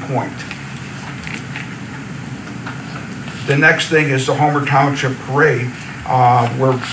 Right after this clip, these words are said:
we sent an application into the Village of Homer Glen, uh, the day after the parade, the Monday after the parade, excuse me, and we haven't got the application back, but,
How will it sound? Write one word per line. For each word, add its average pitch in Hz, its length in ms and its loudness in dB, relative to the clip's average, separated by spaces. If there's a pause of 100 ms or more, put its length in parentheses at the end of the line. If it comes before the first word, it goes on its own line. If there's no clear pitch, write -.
(140)
we 120 160 2
sent 151 380 2
an 139 100 6
application 143 680 4
into 135 240 4
the 123 80 2
Village 135 340 4
of 123 100 2
Homer 135 280 4 (140)
Glen, 135 420 4 (600)
uh, 120 400 4 (600)
the - 120 -6
day 139 260 4
after 160 280 6
the 117 80 -4 (140)
parade, 120 380 -2 (340)
the 127 80 2
Monday 143 440 4
after - 200 -6
the 98 140 -8
parade, 113 240 -2
excuse 139 480 0
me, 123 80 -6 (480)
and 127 180 0
we 135 120 2
haven't 135 340 2 (340)
got 139 320 4
the 135 240 2
application 131 640 0
back, 143 400 4
but, 117 160 0